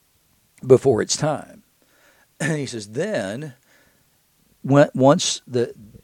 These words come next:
the Lord comes, who will bring to light the things now hidden in darkness and disclose the purposes of his heart, then, then and only then," he could say, "each one will receive his commendation from the Lord." He said, "I've applied all these things to myself and to Apollos for your benefit, brothers,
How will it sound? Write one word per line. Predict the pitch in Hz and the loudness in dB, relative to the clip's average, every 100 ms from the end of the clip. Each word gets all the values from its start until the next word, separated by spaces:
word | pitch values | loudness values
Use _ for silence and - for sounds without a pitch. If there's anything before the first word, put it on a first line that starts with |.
| - | -12
the | 120 | -6
Lord | 131 180 127 | -4 -6 -10
comes, | 107 80 98 - - - | -18 -18 -18 -20 -20 -8
who | 127 | -4
will | 117 | -2
bring | 123 139 131 | 0 0 -2
to | 98 | -6
light | 104 120 - | -4 -4 -6
the | - | -6
things | 131 113 | -6 -4
now | 113 104 | -6 -6
hidden | 101 135 123 | -4 -4 -4
in | 104 | -8
darkness | 117 143 165 104 110 | -6 -6 -8 -18 -18
and | 113 | -16
disclose | 104 - 151 131 117 | -14 -10 -2 -2 -2
the | |
purposes | 104 113 98 | 0 0 0
of | 95 | -4
his | 117 | -4
heart, | 131 | -4
then, | 110 104 147 190 127 98 107 110 104 _ _ _ _ _ _ _ - 101 117 _ _ - | -6 -4 -2 0 0 -2 -4 -6 -8 _ _ _ _ _ _ _ -20 -20 -20 _ _ -6
then | 101 135 | 2 4
and | 135 135 | 6 6
only | 165 151 123 | 6 6 2
then," | 107 101 107 | 0 -4 -6
he | 98 | -8
could | 98 | -10
say, | - 107 117 | -10 -8 -6
"each | 135 131 135 | -6 -8 -8
one | 131 131 | -6 -6
will | 117 | -8
receive | 110 - 160 151 | -8 -8 -10 -8
his | 123 | -10
commendation | - 123 123 113 110 117 - 107 | -10 -10 -8 -8 -8 -8 -10 -16
from | 117 98 | -14 -14
the | |
Lord." | 92 82 80 _ - - - | -14 -14 -16 _ -20 -20 -10
He | |
said, | 131 117 | -2 0
"I've | 131 | 2
applied | 131 - 110 107 | 0 0 0 6
all | 131 | 6
these | 139 135 - | 4 0 -2
things | 127 120 | -4 -2
to | 117 | -4
myself | 107 - 135 127 - | -6 0 0 0 -2
and | 127 151 | 0 2
to | 147 | 2
Apollos | 147 135 143 107 101 | 2 4 4 4 0
for | - | -4
your | 113 113 | -4 -2
benefit, | 123 120 104 98 - | -4 -6 -8 -12 -12
brothers, | 98 92 101 | -12 -12 -16